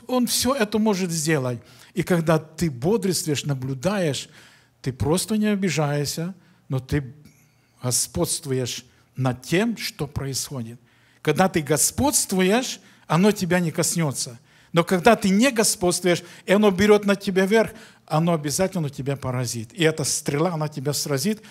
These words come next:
и ты тогда будешь уже, ну, попадёшь. Вот такие моменты, они бывают, братья и сестры, поэтому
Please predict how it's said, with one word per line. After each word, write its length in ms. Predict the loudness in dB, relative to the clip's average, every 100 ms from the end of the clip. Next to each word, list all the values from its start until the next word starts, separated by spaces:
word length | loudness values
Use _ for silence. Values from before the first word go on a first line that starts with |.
| -18 -8
и 80 | -4
ты 160 | -2
тогда 300 | -2 -2 -2
будешь 380 | -4 -2 -2 -4 -6
уже, 380 | -6 -6 -6 -10 -20 _ _ _
ну, 160 | -10 -8
попадёшь. 680 | -8 -6 -6 -8 -14 -18 _ _ _ _ _ _ _ _ _ _
Вот 160 | -4 0
такие 260 | 0 2
моменты, 500 | 4 4 4 2 0 -2 -4
они 240 | 2 2 2
бывают, 420 | 2 2 2 2
братья 260 | 2 2
и 20 | 0
сестры, 340 | -2 -2 0
поэтому 500 | 0 0 0 -2 -4